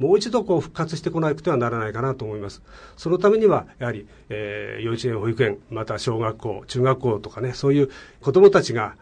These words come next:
あー、長時間生活する場に木材をたくさん使っていただいて、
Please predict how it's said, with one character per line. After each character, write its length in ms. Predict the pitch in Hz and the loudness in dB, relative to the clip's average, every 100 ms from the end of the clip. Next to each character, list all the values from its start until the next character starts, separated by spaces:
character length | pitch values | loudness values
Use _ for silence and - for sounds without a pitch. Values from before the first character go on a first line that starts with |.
| - | -14
あ 220 | 110 107 | -10 -8
ー、 20 | |
長 180 | 104 165 | 2 6
時 100 | 208 | 6
間 260 | 220 160 113 | 6 4 2
生 200 | - 143 | 0 0
活 200 | 156 - | 2 -2
す 80 | 156 | -2
る 100 | 147 | -2
場 180 | 135 156 | 2 2
に 260 | 123 95 - - | 2 -2 -14 -4
木 220 | 123 131 | -2 2
材 160 | 131 110 | 2 2
を 140 | 98 - | 0 -10
た 100 | - | -8
く 60 | |
さ 160 | - 185 | 2 2
ん 20 | |
使 180 | 170 170 | 2 -4
っ 60 | |
て 140 | 170 170 | -4 -4
い 40 | |
た 120 | 165 | -2
だ 100 | 156 | 0
い 140 | 151 143 | 0 -2
て、 340 | - 175 151 | 0 0 0